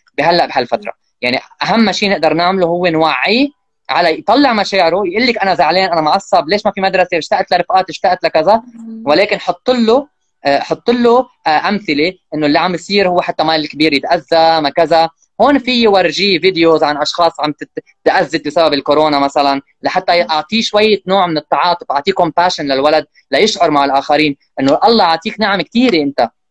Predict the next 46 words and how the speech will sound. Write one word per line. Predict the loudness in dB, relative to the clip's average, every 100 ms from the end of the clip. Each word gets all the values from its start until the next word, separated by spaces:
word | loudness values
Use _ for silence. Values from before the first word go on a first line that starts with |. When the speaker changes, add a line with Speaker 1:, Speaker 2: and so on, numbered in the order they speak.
| -2
Speaker 1:
الولد | 0 2
اللي | 0
عم | -2 -2
يسأل | -2 -2
هيك | -2
سؤال | 2 2 2
أكيد | -2 0 0
ربنا | 0 0
عطيه | 0 0 -2
نعم | 0 -2
كتير | -4 -2 -2
بحياته، | -2 -2 -2 -4 -12 _ _
خليه | -4 0 2
يورجيه | 2 2
النعم | 0 0 0 -2
كمان، | -2 -2 -4 -6 _ _
ورجيه | -4 -2 -2
إنه | -2
النعم | -2 0 -2 -4 _ _
مش | -4 0
ماديات | 0 0 -4 -4 0 0 0
مثل | -6
ما | -4
قلنا | -2 -2
بالأول، | -2 0 0 0
نحن | -2 -6
بنفسر | -4 -8 -6 -2
لهم | 0
دايمًا | 0 0
ماديات، | -2 -2 -2 -2 -2
عم | -2
أعمل | -2 -2
لهم | -4
أكل | -4 -6
وشرب | -2 -2 -2
واللي | -2 -2
بدهم | -2 -2
إياه | 0 0
وروح | -2
اشتري، | -6 -4 -4 -4 -10 _
خذ | -4 -2
لي | 0
كريدت | -2 -2 -2
كارد | 0 0
واشتري، | -2 -4 0
لا، | 2 0